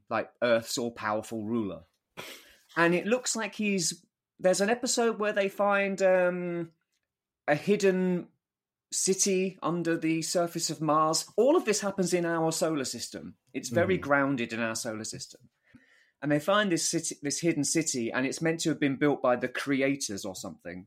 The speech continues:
Speaker 1: Uh, I think that's what they're called.
Speaker 2: Right.
Speaker 1: And Dark seems to have some of their technology, and I think he's doing something with it.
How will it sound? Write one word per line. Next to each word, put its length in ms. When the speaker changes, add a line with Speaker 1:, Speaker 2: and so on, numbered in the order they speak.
Speaker 1:
Uh, 120
I 20
think 160
that's 140
what 60
they're 60
called. 300
Speaker 2:
Right. 280
Speaker 1:
And 360
Dark 400
seems 320
to 80
have 260
some 240
of 100
their 140
technology, 880
and 140
I 40
think 240
he's 140
doing 320
something 500
with 140
it. 340